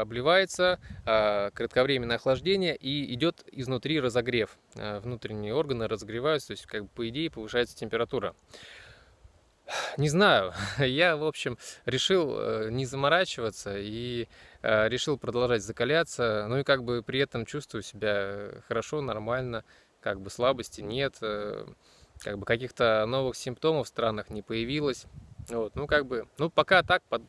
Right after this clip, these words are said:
потом дальше посмотрим, что будет с температурой. Может быть, это вот из-за того, что я,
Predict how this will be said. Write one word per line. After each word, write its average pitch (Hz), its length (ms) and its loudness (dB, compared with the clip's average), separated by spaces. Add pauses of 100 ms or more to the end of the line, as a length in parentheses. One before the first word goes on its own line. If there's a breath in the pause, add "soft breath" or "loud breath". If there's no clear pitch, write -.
потом 139 260 0
дальше 127 260 2
посмотрим, 104 580 -2
что - 180 -12
будет 101 180 -10
с - 40 -18
температурой. 107 640 -2 (960)
Может 151 260 4
быть, 147 160 -2
это 139 180 0
вот 123 140 0
из-за 117 160 -4
того, 131 220 2
что - 180 -6
я, 113 220 4